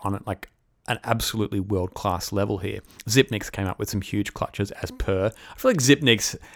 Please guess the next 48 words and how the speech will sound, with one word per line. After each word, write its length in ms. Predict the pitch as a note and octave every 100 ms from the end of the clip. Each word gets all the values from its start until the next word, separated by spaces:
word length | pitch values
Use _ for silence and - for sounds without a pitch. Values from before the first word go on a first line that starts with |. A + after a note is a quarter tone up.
| - -
has 600 | G2+ G2+ G2 F#2+ F#2 -
the 120 | G#2+
most 260 | G2 F#2
insane 340 | G2+ F#2+ G2 F#2+
clutches 380 | - F#2 - G2
on 180 | F#2
Nuke 200 | F#2+ G2
and 80 | F#2
Overpass. 680 | F2+ F#2+ - F2+ - - - _ _ _ -
Th-, 140 | - F#2+ D3
that, 200 | C3 C3+
that's 240 | C3+ C3 -
just, 320 | A2+ - -
like, 240 | G#2+ - - - - - _ _
if 80 | -
the 80 | A2+
guy's 220 | A2+ A2
playing 360 | - A2+ G#2+ G#2
Nuke, 220 | G#2+ -
I 80 | F#2+
feel 280 | - A#2+ A2
like 140 | G2+
I'm 100 | G2
gonna 140 | G2 F#2+
get 140 | F2
a 40 |
massive 540 | F2+ F#2 F2+ F2+ - F#2
Zipnik 340 | G2 - - -
clutch. 440 | - G2 - - - - - - -
Um, 460 | A#2 A2+ G#2+ G#2+ - _ _ _ _ _ -
Glaive 240 | D3+ E3
said 360 | C3 G#2+ G#2 -
in 220 | A#2+ G#2+
an 120 | G2+
interview 360 | G#2+ G2+ G2+ G2
afterwards 560 | F#2+ G#2+ - G2 F#2+ -
that 140 | G2+
he 100 | G2+
knew 300 | G#2 G#2 G2+
that 180 | G2 -
Na'Vi 340 | G2 F#2+ F#2+
didn't 200 | G2+ G2
have 120 | F#2
a 40 | F#2+
big 140 | G2
strat 420 | - - F#2 -
book 220 | - F#2+ -
here 340 | G#2+ A#2+ E3